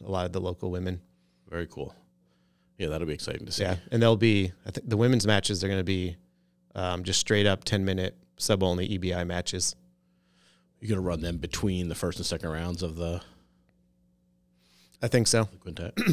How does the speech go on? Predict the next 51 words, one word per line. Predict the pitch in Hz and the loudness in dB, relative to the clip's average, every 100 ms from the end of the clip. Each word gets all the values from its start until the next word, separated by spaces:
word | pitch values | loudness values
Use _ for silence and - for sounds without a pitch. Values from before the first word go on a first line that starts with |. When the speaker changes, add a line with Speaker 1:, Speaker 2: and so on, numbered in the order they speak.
| 113 - _ | 2 -2 _
Speaker 2:
Yep. | - | -4
Speaker 1:
Yeah, | - 87 | -2 0
'cause | - 107 | 0 4
those | 113 117 | 6 8
guys | 117 107 | 8 6
are, | 107 101 98 _ _ _ _ _ _ _ _ _ | 6 4 2 _ _ _ _ _ _ _ _ _
the | 117 | -2
two | - 131 | 2 4
teams | 117 113 | 6 6
that | 104 | 6
go | 101 | 4
on | 95 95 | 4 2
to | 92 | -2
the | |
finals | 87 92 90 87 90 | -2 -4 -2 -4 -2
are | |
gonna | 95 92 | -2 -2
need | 90 90 | -2 -4
a | |
break, | 90 87 - | -4 -6 -4
'cause | 98 | -4
they're | 95 | -2
gonna | 95 98 | 0 0
have | 95 90 90 - - _ | 0 -2 -4 -10 -16 _
two | - 117 104 98 95 92 - _ _ _ _ _ _ _ _ _ _ _ _ - | 0 2 4 2 2 -2 -8 _ _ _ _ _ _ _ _ _ _ _ _ 2
back-to-back | 107 101 - 95 95 - | 2 4 2 0 0 0
matches | 95 95 98 87 | -2 0 -2 -2
with | 90 | -4
a | 92 | -4
pretty | - 98 95 | -2 0 2
short | - 95 90 - _ _ _ | 2 0 -2 -6 _ _ _
turnaround. | - 92 87 87 87 92 | -6 -4 -4 -4 -4 -2
So | - 92 87 | -2 -2 -4
we'll | 98 | -4
give | 90 92 | -2 0
them | 101 101 | 2 2
a | |
break, | 95 104 98 - - _ _ _ _ | 2 4 2 -2 -14 _ _ _ _
give | - 98 | -6 0
the | 101 | 2
ladies | 101 101 98 | 4 4 2
a | 95 | 2
chance | - 101 98 | 0 2 2
to | 107 101 90 _ _ _ _ _ _ _ | 2 0 -2 _ _ _ _ _ _ _
get | 120 | 2
out | 110 104 | 4 6
there | 107 | 6
in | 101 | 6
the | 101 | 4
spotlight | - 104 98 104 101 | 4 4 4 4 4
and | 98 101 | 2 0